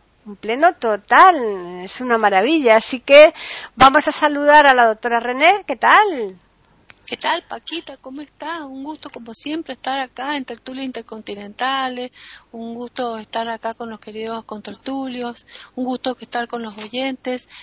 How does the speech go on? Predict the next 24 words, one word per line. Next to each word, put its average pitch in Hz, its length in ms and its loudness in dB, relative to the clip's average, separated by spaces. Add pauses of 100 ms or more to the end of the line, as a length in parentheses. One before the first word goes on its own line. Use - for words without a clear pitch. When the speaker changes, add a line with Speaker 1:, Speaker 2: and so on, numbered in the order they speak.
Speaker 2:
en 226 120 -10
iberoamérica 220 640 -8
punto 214 380 -14
com, 294 320 -6
que - 240 -12
nos 208 140 -12
sintonicen, 254 680 -8
que 247 140 -16
nos 208 240 -16
escuchen, 240 580 -12 (460)
que 226 140 -10
nos, 202 500 -10
que, 214 220 -6
y 220 160 -6
que 247 160 -6
podamos 226 360 -8
aportar 233 520 -10
cosas 233 340 -14
que 247 120 -14
puedan 226 260 -12
ser 233 200 -10
útiles 240 380 -12
o 226 100 -14
interesantes 240 880 -10